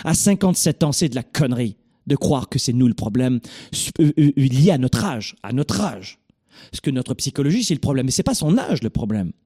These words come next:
C'est jamais votre âge. Cinquante-sept ans, vous êtes des bébés. Et s'il y a des abrutis d'Européens, patrons, qui, qui embauchent pas des gens de cinquante-sept ans, euh, ça resteront des abrutis, je peux rien faire pour eux. Autre point.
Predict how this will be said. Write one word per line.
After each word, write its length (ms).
C'est 180
jamais 320
votre 280
âge. 240
Cinquante-sept 560
ans, 60
vous 120
êtes 60
des 80
bébés. 260
Et 80
s'il 140
y 0
a 120
des 160
abrutis 680
d'Européens, 840
patrons, 520
qui, 160
qui 160
embauchent 560
pas 180
des 100
gens 140
de 80
cinquante-sept 640
ans, 140
euh, 100
ça 160
resteront 300
des 160
abrutis, 380
je 80
peux 80
rien 140
faire 160
pour 200
eux. 80
Autre 240
point. 320